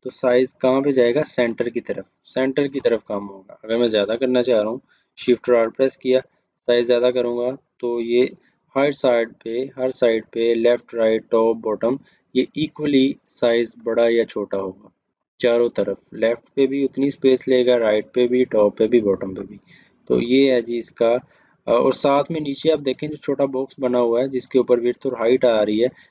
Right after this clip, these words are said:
बिल्कुल equal चेंज हो रही है। width भी उतनी है सिक्स हंड्रेड के पास और height भी उतनी है सिक्स हंड्रेड के पास।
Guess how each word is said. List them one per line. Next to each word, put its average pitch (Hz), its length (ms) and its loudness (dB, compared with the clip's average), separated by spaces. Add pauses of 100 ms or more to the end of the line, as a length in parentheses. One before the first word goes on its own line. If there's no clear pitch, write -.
(140)
बिल्कुल 151 600 2
equal 156 340 0
चेंज 117 300 0
हो 107 120 0
रही 101 120 -2
है। 101 80 0
width 123 300 -2
भी 165 80 4
उतनी 160 360 0
है 170 180 0 (300)
सिक्स - 360 -2
हंड्रेड 135 300 0 (100)
के 143 100 -2
पास 135 520 0
और 113 260 -2
height 123 420 0
भी 120 320 2
उतनी 120 320 -6
है 117 60 0
सिक्स 110 320 -4
हंड्रेड 101 240 -10
के - 220 -20
पास। - 240 -20